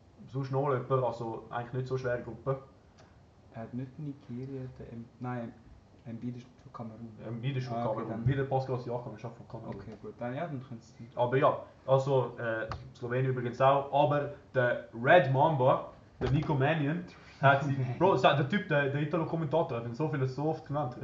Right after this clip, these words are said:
Speaker 2: Wirklich?
Speaker 1: Mamba, ja, keine
Speaker 2: Red
Speaker 1: Ahnung warum.
Speaker 2: Mamba.
Speaker 1: Aber, also rote Haare natürlich, aber
Speaker 2: Ja, ja.
Speaker 1: Nico Mannion, vierundzwanzig Punkte, Leader, Alter. Hat, äh, er ist am Boomen gewesen.
Speaker 2: Hat Gallo nicht gespielt?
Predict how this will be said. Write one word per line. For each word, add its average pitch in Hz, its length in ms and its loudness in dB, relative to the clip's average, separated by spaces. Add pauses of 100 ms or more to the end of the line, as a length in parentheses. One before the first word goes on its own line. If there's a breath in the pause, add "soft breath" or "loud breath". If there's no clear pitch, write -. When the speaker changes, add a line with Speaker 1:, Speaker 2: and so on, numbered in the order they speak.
Speaker 2:
Wirklich? 131 100 2
Speaker 1:
Mamba, 131 360 0
ja, 135 160 4
keine 120 240 0
Speaker 2:
Red 147 100 -2
Speaker 1:
Ahnung - 20 -6
warum. 120 200 -4 (420 loud breath)
Speaker 2:
Mamba. 123 240 4
Speaker 1:
Aber, - 280 -6
also 127 180 0
rote 131 220 0
Haare 139 180 4
natürlich, 104 300 -10
aber 110 220 -6 (180)
Speaker 2:
Ja, 120 120 -6
ja. 139 60 -2
Speaker 1:
Nico 165 200 2
Mannion, 165 380 2
vierundzwanzig 147 600 -2
Punkte, 165 300 0 (100)
Leader, 160 360 0
Alter. 151 300 -2 (540 loud breath)
Hat, 123 260 -6
äh, - 20 2 (180)
er 120 140 -10
ist - 100 -8
am 120 140 -4
Boomen 165 280 0
gewesen. 151 280 -6
Speaker 2:
Hat 135 200 -6
Gallo 123 280 -6
nicht 127 140 -10
gespielt? 117 340 -16